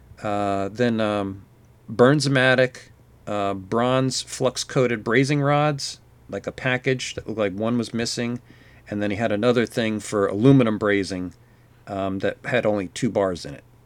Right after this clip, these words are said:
And those are, like, you know, ten bucks each, aren't they? They're, they're not cheap. So I took those. And then he had one of those, um, I don't know really what this is called, but it's an oiler can with a trigger,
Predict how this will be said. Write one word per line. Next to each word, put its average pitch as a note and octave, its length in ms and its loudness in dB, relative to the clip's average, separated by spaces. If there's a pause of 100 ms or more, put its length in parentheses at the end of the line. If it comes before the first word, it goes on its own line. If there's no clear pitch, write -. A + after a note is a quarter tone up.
(100)
And F2 280 -12 (120)
those G3+ 180 0
are, B2 80 0
like, F#2 320 -4
you G#2 40 -6
know, F2 200 -10 (100)
ten F#2+ 220 -8
bucks - 240 -8
each, A2+ 400 -10 (280)
aren't G#2 200 -12
they? C3+ 180 -4 (220)
They're, - 180 -14
they're - 140 -8
not G2 180 -10
cheap. - 320 -14
So A2 100 -8
I A2 60 -6
took - 240 -10
those. F#2 400 -10 (840)
And C3 140 0
then E3+ 80 4
he D#3+ 60 2
had C#3+ 240 4
one C3+ 160 4
of A#2+ 100 4
those, A#2+ 260 4
um, A2 440 -4 (520)
I - 40 -8
don't C#3+ 100 0
know A#2+ 100 2
really A2 220 2
what G2 140 -2
this G2 160 -6
is F2+ 80 -10
called, G2 280 -2
but G2+ 120 -2
it's - 100 -8
an G#2 140 -8
oiler C#3 280 6
can A#2+ 360 -4
with G2 100 -4
a D#2+ 40 -14
trigger, A#2 520 0